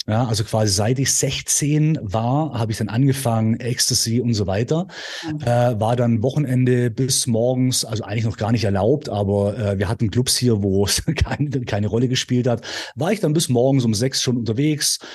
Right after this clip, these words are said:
Speaker 1: hab mir die Nächte um die Ohren geschlagen und hab echt über zehn Jahre, also wirklich intensiv Drogen genommen,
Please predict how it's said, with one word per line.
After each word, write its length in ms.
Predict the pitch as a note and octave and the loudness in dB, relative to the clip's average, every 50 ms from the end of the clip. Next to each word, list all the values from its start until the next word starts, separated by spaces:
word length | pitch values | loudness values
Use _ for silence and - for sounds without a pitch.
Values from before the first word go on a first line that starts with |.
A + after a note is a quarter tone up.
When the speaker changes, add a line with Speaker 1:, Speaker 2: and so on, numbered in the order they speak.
| - - _ | -20 -12 _
Speaker 1:
hab 240 | - A2 A2 - B2+ | -4 -4 -2 0 0
mir 100 | A#2+ A2 | 0 2
die 200 | A2 A2+ A2+ A2 | 2 2 2 2
Nächte 300 | A2+ C3 C3+ - - C#3 | 2 0 0 0 0 0
um 80 | B2+ | 2
die 100 | B2 B2+ | 2 2
Ohren 220 | - A#2+ B2 B2 B2+ | 2 2 2 4 2
geschlagen 500 | A#2+ - - A#2+ A2+ A2+ A2+ A2+ A2+ A2+ | 2 0 0 0 0 0 0 0 -2 -2
und 140 | A2 A2 | -2 -2
hab 160 | G2+ A2 A2 - | -2 -4 -4 -4
echt 240 | A#2+ B2 A2+ - | -6 -6 -6 -4
über 200 | - F#3 C#3+ C3+ | -2 0 0 0
zehn 280 | C3 - - C3 B2 A#2+ | 0 0 0 2 2 2
Jahre, 480 | A#2 G#2 G2+ A2 A#2+ B2 A#2+ A#2+ A#2 A2+ - - - - - - - _ | 2 2 2 2 0 2 2 0 0 0 -4 -10 -16 -16 -18 -20 -12 _
also 340 | - A2 A#2 G#2 A2+ G#2 | -2 0 0 2 0 2
wirklich 520 | G#2 C3+ C#3+ C3+ - C3 B2 - - - - _ | 2 0 0 2 0 0 0 -2 -4 -10 -10 _
intensiv 1000 | - F3 F3+ F#3+ F#3+ F#3+ - - C#3 C#3+ C#3+ C#3+ A#2+ A2 A2 B2 C3 C3+ - - | 0 2 4 4 4 2 2 2 2 2 2 2 2 0 0 0 -2 -2 -4 -6
Drogen 380 | - - - B2 C3 C3 B2 | -6 -2 0 2 4 4 4
genommen, 500 | G#2+ G2+ F#2+ F#2+ G2 G2+ G#2 B2 D3 C#3 | 2 2 2 2 0 0 0 0 -2 -4